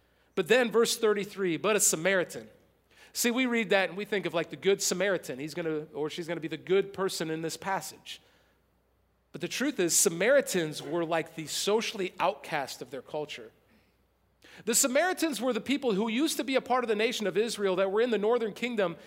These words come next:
and they had rebelled against God and not trusted him any longer. And then they had had children with pagan people, and then they had completely rejected God in their life. In Jesus' day, they were known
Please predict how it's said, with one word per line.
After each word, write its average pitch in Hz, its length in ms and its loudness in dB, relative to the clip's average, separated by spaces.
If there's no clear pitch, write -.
and 190 140 0
they 240 100 2
had 214 180 2
rebelled 202 460 2
against 220 400 -2
God 165 400 2
and 196 200 4
not 220 200 0
trusted 254 440 2
him 190 80 0
any 170 160 0
longer. 170 500 0
And 196 120 2
then 247 140 4
they 247 160 4
had 226 300 2
had 208 220 0
children 262 360 -2
with 196 140 -4
pagan 262 360 2
people, 214 440 -2
and 208 160 2
then 247 100 2
they 240 80 0
had 240 220 2
completely 247 520 -4
rejected 220 680 0
God 202 240 4
in 220 80 -8
their 247 100 -2
life. 254 300 -2
In 180 100 -4
Jesus' 233 400 -6
day, 196 180 -10
they 190 120 -16
were 160 140 -18
known 208 360 -12